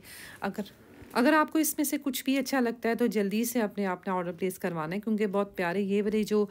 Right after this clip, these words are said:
क्रॉस स्टिच के सूट्स होते हैं, बहुत जल्दी ख़त्म होते हैं। इसके साथ और जो दुपट्टा है, वो ऑर्गेन्जा फैब्रिक है।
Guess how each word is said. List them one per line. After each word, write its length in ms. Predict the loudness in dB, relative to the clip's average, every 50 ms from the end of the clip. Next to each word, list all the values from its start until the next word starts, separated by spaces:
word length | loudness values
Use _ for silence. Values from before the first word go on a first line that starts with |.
| -6 -14 -16 -16 -16 -18 -2
क्रॉस 240 | 2 4 4 4 2
स्टिच 260 | 2 2 2 2 2 0
के 140 | 0 2 2
सूट्स 400 | 2 2 0 0 0 0 0 0
होते 220 | 0 0 0 0
हैं, 140 | 0 2 0
बहुत 280 | -2 -2 0 0 0
जल्दी 240 | 0 -2 -4 -4 -4
ख़त्म 300 | -4 -4 -4 -4 -4 -4
होते 200 | -4 -4 -4 -4
हैं। 60 | -6
इसके 200 | -6 -6 -6 -8
साथ 280 | -6 -4 -6 -6 -8 -8 _
और 100 | -8 -6
जो 160 | -4 -4 -4 -4
दुपट्टा 380 | -4 -4 -4 -4 -4 -4 -2
है, 140 | -2 -2 -2
वो 100 | -2 -4 -4
ऑर्गेन्जा 520 | -4 -4 -4 -2 -4 -4 -2 -2 -4 -4
फैब्रिक 480 | -2 -2 -4 -6 -4 -6 -8 -8 -6 -6
है। 160 | -6 -6 -6